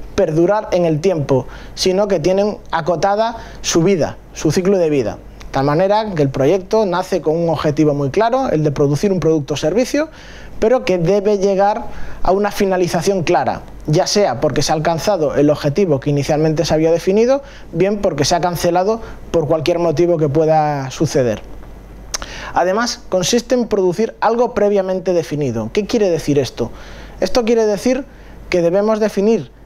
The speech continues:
inicialmente ese objetivo que queremos alcanzar, es decir, producir eso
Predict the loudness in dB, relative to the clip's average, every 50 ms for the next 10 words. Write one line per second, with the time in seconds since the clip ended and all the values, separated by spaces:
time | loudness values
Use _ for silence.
0 | -20 -4 0 2 2 2 2 0 0 0 0 2 2 0 0 0 0 0 -2 -2
1 | -2 -4 -10 -20 -20 -10 -2 0 0 0 2 0 0 0 0 -2 0 2 2 2
2 | 2 2 0 0 2 2 2 2 2 2 4 4 4 2 2 0 -4 -8 -12 -14
3 | -16 -16 -6 -2 -2 0 0 0 -2 0 0 0 0 -2 -4 -10 -14 -16 -16 -16
4 | -16 -16 -6 -2 0 0 2 2 2 0 0 -2 -6 -14 -6 -2 0 2 2 4
5 | 2 2 2 2 0 0 -2 -4 -4 -2 0 0 0 2 2 0 0 0